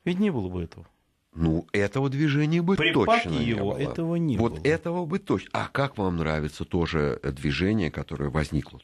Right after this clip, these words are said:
Speaker 2: тоже накануне этих так называемых революционных сирийских сражений, которое называется «Объединение отложенного халифата»? Слышали о таком?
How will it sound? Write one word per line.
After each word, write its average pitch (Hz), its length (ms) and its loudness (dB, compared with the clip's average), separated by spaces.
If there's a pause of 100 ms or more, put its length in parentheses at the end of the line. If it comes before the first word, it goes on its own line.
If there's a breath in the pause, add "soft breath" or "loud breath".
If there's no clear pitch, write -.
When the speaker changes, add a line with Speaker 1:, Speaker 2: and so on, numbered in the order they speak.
Speaker 2:
тоже 196 480 0
накануне 170 640 2
этих - 180 -4
так - 240 -6
называемых 98 560 0
революционных 85 580 0
сирийских - 460 -2
сражений, 78 400 -2
которое 90 300 -2
называется 87 520 0 (300 loud breath)
«Объединение 95 1040 0
отложенного 92 1080 -2
халифата»? 71 840 -4 (840)
Слышали - 400 -2
о 190 40 -2
таком? - 360 -8